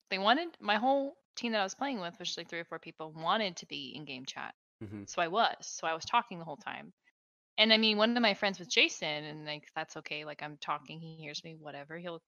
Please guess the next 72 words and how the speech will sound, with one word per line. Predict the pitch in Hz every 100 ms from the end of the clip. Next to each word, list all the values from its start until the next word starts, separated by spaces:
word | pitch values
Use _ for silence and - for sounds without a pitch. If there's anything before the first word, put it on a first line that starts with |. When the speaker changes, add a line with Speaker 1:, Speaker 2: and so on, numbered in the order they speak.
| _
Speaker 1:
kill | - 165
me | 175
or | 170
whatever. | 156 160 147 151 175
And | 165 156 165 _ _ _
some | - 233 233
person | 277 - 269
got | 208 -
so | - 220 226
mad | 240 269
at |
me | 220 180
because | 185 190 180
I | 175
was | 180
talking. | 254 381 - 233
I'm | 196
like, | 185 185
"Look, | 214
I'm | 190
streaming. | 180 233 220 214 208
Like, | 175 165
I'm | 180
not | 175 175
gonna | 170 160
just | - -
be |
quiet | - 202 190
the | 190
whole | 185
time. | - 185 180 175 170
I |
don't | 175 170
care. | - 180 175 170 -
You | 170
know, | 165
I | 156 180
know | 185 190
who's | 185 175
Jason | 170 185 - 156
is. | 156 170
He's | - 170
still | - 180
gonna | 165
kill | - 185
me | 175 170 165
or | 151 165
not | 170 180
kill | - 156
me. | 151
I | 175
don't | 165
know." | 147 151 - _ _ _
And | 208
I | 220
n-, | 233 240
wasn't | 233 240
really | 226 220
good | 220
at | 202
the |
game, | - 262 370
so | 269 196
I, | 180 -
I | 190
didn't | 220 196
survive | 196 196 269 254
this, | 180 - -
you | 180
know, | 165 160
the | 160
whole | 160 165 160 156